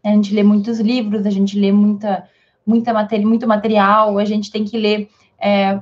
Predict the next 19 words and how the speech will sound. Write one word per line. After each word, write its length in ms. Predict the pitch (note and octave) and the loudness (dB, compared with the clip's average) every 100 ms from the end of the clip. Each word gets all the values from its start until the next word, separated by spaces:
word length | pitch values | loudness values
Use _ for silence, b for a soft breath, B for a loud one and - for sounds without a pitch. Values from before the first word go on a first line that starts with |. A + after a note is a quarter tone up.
| - | -4
muita 500 | A3 A#3+ C#4+ D4+ - | 0 0 -2 -2 -4
co-, 280 | - G3 G3 | -2 -6 -4
enfim, 300 | B3 C4 A3+ | -6 -2 -2
artigos, 760 | G#3+ G#3 - A#3+ A#3 G3+ F#3+ G3 | -2 -4 -6 -2 0 2 2 0
a 60 | |
gente 200 | A3+ A3+ | 0 -2
tem 140 | A3 A3 | -2 -6
que 120 | G#3+ | -2
ler 140 | A3 | 2
obras, 460 | F#3 G3 G3+ G3+ G3 | 4 4 2 2 0
a 20 | |
gente 160 | A#3 D#4 | -2 -6
tem 80 | D4+ | -12
que 80 | |
ler 80 | D#4+ | -8
muita 400 | D#4+ C#4+ F4 - | -8 -8 -8 -10
coisa 360 | - G#3+ A3+ B3+ | -2 -2 -2 -2
no 120 | G#3+ | -2
direito, 420 | G3+ G3 G3+ A#3+ | 0 0 -2 -4